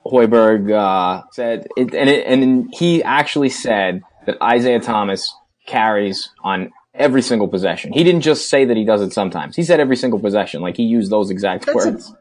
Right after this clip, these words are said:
Speaker 2: bit
Speaker 1: It's
Speaker 2: of an
Speaker 1: kind of a
Speaker 2: exaggeration.
Speaker 1: a little bit. Now, we all know that in the N B A now, and obviously, uh,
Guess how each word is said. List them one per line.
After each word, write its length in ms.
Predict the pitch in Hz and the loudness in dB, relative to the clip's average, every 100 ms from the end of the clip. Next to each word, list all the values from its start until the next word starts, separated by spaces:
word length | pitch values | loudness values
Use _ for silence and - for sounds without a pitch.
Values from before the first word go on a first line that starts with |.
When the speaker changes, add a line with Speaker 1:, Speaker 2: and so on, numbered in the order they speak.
| _ _ _ - | _ _ _ -8
Speaker 2:
bit 200 | - 220 | 0 2
Speaker 1:
It's 40 | 190 | 2
Speaker 2:
of 40 | |
an 40 | 165 | 2
Speaker 1:
kind 160 | 175 - | 2 4
of 60 | |
a 40 | - - | 4 4
Speaker 2:
exaggeration. 540 | - 494 170 - 151 | 4 4 4 2 0
Speaker 1:
a 60 | 208 160 175 | 0 2 2
little 300 | 220 220 180 | 6 6 6
bit. 280 | 139 98 - - 165 | 4 2 0 -12 -2
Now, 160 | 151 | 2
we 160 | 170 233 | 6 6
all 180 | 202 156 | 6 6
know 400 | 135 110 98 98 - - | 4 4 4 0 -10 -6
that 320 | 139 107 101 - - - _ | -2 0 -2 -4 -20 -20 _
in 100 | 131 | 0
the 120 | 143 139 | 2 4
N 140 | 123 | 4
B 140 | 117 | 4
A 120 | 110 101 | 2 2
now, 440 | 98 98 98 - - | 0 0 0 -2 -4
and 200 | 110 107 | -4 -4
obviously, 720 | 113 110 107 104 - 104 98 - _ - - _ | 0 2 2 -2 -2 -2 -2 -8 _ -20 -20 _
uh, 360 | - - 120 - | -6 2 2 2